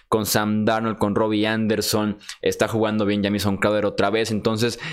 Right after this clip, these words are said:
es una prueba interesante para la defensiva de Nueva Inglaterra. Me sigue pareciendo de las mejores unidades de toda la N F L.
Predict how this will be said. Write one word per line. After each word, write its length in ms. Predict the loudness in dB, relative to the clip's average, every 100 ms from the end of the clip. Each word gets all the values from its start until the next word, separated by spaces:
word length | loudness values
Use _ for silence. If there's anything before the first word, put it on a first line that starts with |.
| -4
es 140 | -2 0
una 180 | 0
prueba 160 | 0 0
interesante 680 | 0 0 0 0 -2 0 0
para 200 | 2 2
la 120 | 2
defensiva 560 | 0 0 -2 0 0
de 100 | 2
Nueva 160 | 0 0
Inglaterra. 580 | 0 2 2 2 0 -4 -12 -20 -6
Me 180 | 0 0
sigue 260 | 2 0 2
pareciendo 440 | 0 0 0 2
de 40 |
las 140 | 0 0
mejores 400 | 0 0 0 0
unidades 540 | 0 2 2 0 0
de 80 | -2
toda 220 | 0 0
la 60 | 2
N 100 | 0
F 260 | 0 0 0
L. 220 | -2